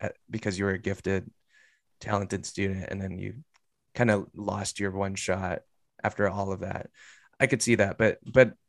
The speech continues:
I also understand that, like, it's not the highest stakes, especially with, like, what's to,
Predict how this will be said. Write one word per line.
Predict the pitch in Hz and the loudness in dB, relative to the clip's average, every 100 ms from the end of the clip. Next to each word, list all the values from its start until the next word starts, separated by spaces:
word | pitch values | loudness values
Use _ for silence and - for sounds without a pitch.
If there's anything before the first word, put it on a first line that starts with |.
| - | 2
I | 131 | 10
also | 135 131 120 | 10 10 6
understand | 110 104 - 107 98 | 6 2 0 0 0
that, | 98 - | -6 -6
like, | 95 - _ _ _ _ _ _ _ - | -8 -10 _ _ _ _ _ _ _ -2
it's | 123 117 | 0 4
not | 117 - | 4 4
the | |
highest | 107 110 104 110 - | 2 4 2 2 0
stakes, | 120 117 - | 0 0 -2
especially | - 143 - 143 117 | 4 4 6 6 8
with, | 113 - | 6 4
like, | 98 - | -4 0
what's | 101 - | 0 0
to, | - | -8